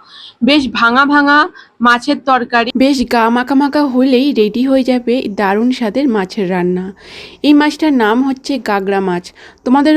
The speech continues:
Speaker 2: ওখানে কি নাম অবশ্যই জানিও। আর তোমাদের এই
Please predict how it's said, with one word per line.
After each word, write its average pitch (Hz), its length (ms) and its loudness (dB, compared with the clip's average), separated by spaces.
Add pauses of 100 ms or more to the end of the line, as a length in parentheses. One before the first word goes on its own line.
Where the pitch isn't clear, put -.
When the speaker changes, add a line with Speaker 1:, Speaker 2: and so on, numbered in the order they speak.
Speaker 2:
ওখানে 311 240 2 (120)
কি 285 140 -2
নাম 269 200 2 (180)
অবশ্যই 247 460 -2 (100)
জানিও। 196 340 0 (380)
আর 220 120 0 (100)
তোমাদের 277 340 2 (160)
এই 269 80 2